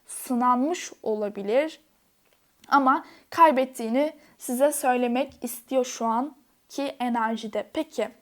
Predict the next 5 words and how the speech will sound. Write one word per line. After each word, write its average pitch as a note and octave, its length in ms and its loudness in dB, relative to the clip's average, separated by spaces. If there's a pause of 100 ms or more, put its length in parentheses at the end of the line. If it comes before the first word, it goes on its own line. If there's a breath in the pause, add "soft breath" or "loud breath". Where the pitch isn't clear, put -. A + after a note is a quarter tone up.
(680 soft breath)
bu F4+ 60 0
şekilde D4+ 440 0
çıktı - 360 -6
ikinci B3+ 340 -2
destede. A3+ 520 0